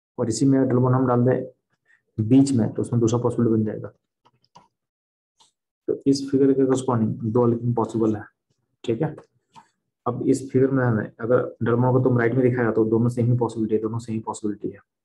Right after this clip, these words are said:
ये दोनों same है, ये दोनों same रहेगा, ठीक। तो ये दोनों मिलके same बनेगा और यहाँ पे एक अलग बनेगा। अगर ऊपर वाले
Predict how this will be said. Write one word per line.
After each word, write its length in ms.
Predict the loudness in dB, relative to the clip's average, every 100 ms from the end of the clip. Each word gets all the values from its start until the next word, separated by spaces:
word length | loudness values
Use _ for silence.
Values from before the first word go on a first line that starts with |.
| _ _
ये 60 | -4
दोनों 180 | -2 -2
same 240 | 0 -2 -2
है, 60 | -8 _ -6
ये 40 |
दोनों 200 | 0 -2 -2 -10 _ _
same 280 | -8 -4 -4
रहेगा, 400 | -4 -6 -10 -10 -14 _ _ _ _ -20 _
ठीक। 240 | 0 0 -4 -14 _ _ _ _ -2
तो 60 |
ये 60 | 2
दोनों 180 | 2 2
मिलके 240 | 4 2
same 240 | 2 2 4
बनेगा 340 | 4 4 2 0 -2 -8 _ _ _ _ _ _ _ _ -2
और 100 | 2
यहाँ 220 | 2 0
पे 120 | 0
एक 80 | 0
अलग 140 | 0 0
बनेगा। 340 | 0 0 -2 -6 -10 _ -20 _ _ _ _ _ _ _ -4
अगर 180 | 0 0
ऊपर 200 | 0 2
वाले 240 | 2 2